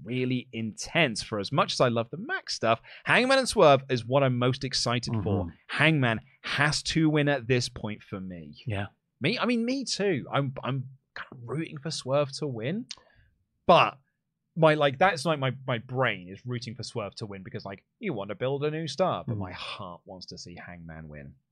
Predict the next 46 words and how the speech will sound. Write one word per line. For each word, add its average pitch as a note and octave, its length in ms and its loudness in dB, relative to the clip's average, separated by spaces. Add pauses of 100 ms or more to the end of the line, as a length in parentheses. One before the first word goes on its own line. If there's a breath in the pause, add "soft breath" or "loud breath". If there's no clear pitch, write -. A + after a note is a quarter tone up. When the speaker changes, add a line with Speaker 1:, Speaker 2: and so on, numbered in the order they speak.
(760 loud breath)
Speaker 1:
Uh, G#2+ 220 4
Justin F3+ 420 8
Edelheat A#3 460 6
has G3+ 100 0
been F3 100 4
a D#3 60 6
member E3 320 6
for D#3 260 6
eleven F#3 260 6
months E3 240 4
in D3 60 -6
a C3+ 60 2
row, C3+ 180 6
says, F3+ 220 4
"Did F3+ 220 -2
Adam C4+ 260 4
Cole D3+ 220 4
reveal B2 460 0
himself C#3+ 400 2
as D3 80 -6
the D3+ 100 -6
devil? D#3 360 0 (220)
How A3+ 240 -2
does A3+ 160 -6
he D4 320 -6
know A#3 220 2
it's F2+ 120 -8
not F#2+ 240 -4
M G#2 220 -2
J E2+ 220 -6
F? - 120 -14 (360 soft breath)
Also, E3 240 8
who E3 100 6
do D#3 80 2
you C#3+ 40 4
think C3 160 0
the G#2 60 -6
new G#2 140 -6
signing D3 340 2
is? D3 200 -2
My A2+ 180 0
guess G2+ 280 -4
is G#2+ 200 -8
Mercedes C#3+ 460 0
Moné G#2 440 -4
or F#2+ 320 -4